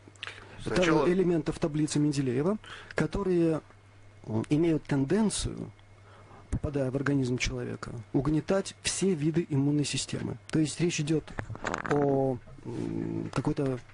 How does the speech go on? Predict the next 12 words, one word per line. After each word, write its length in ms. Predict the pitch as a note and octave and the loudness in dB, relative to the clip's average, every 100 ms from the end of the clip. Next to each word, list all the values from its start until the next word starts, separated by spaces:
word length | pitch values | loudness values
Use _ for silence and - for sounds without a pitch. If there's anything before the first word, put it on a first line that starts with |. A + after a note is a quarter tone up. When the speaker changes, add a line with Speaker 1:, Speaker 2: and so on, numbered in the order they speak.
| - - | -20 -10
Speaker 2:
странной 680 | - - D#3+ D#3 D3 C3+ B2+ - - - | -6 -2 0 2 2 2 0 -6 -6 -2
наблюдающейся 840 | D3 D3+ D3 C#3 C3 - B2+ - | 0 2 0 0 -2 -2 -2 -2
программе 680 | - D3 C#3 D#3 F#3+ F3+ D#3 - - - - - - - | -2 -4 -2 0 2 2 0 -6 -18 -20 -18 -16 -14 -4
психо-, 920 | - F3+ F#3+ E3 D#3 C#3 C3 B2+ A#2 A2+ A2+ A2 G#2+ G2+ | 0 0 0 0 0 2 0 0 -2 -4 -6 -6 -10 -8
если 220 | B2+ - | -6 -2
угодно, 600 | C3+ C3+ B2+ B2 B2 A#2+ A2+ - - - - | -2 0 0 -2 -2 -4 -8 -14 -16 -16 -4
иммунной, 800 | E3+ E3 D3+ E3+ F3+ F3 E3 D3 - - - - - - - - - - - - - | 2 4 4 4 2 2 2 0 -6 -16 -16 -16 -16 -16 -16 -16 -16 -18 -18 -20 -8
э, 680 | A2+ B2+ C3+ C#3 C3+ C3 C3 B2 - - - - - - | -2 0 2 0 0 0 -2 -2 -6 -10 -18 -20 -20 -8
какой-то 280 | - C#3 D3+ | -4 -2 0
реакции, 680 | D3+ D3 G#3 - - D3 | 2 2 0 -2 -2 -2
которая 300 | B2+ C#3 C#3+ | 0 -2 0
возникает 600 | C#3+ C#3 D#3 - C#3+ C3 | 0 2 0 0 0 -2